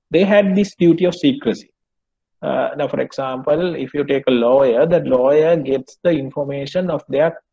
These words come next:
uh, their customer, uh, or the client. Now, we say a murderer goes to a lawyer and he confesses the lawyer and he says,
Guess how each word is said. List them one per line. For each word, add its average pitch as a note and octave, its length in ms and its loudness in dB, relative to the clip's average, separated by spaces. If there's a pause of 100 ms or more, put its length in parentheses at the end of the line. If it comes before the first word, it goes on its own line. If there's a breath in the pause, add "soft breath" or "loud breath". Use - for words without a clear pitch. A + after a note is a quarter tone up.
(360)
uh, B2+ 400 0
their D3+ 160 -2
customer, E3 480 -2 (960)
uh, C3+ 100 0
or C3 140 2
the C3+ 120 2
client. C3+ 360 -4 (600)
Now, C#3+ 120 0
we D3+ 180 4
say D#3+ 200 4
a E3+ 80 6
murderer C#3 640 0
goes C#3 340 -4
to C#3+ 140 -4
a - 20 -2
lawyer A#2+ 420 -4
and D#3+ 480 -2
he D3 180 -4
confesses C3 560 -8
the C3 140 -4
lawyer B2 300 -2
and F3 260 0
he C3 140 -6
says, E3 280 -6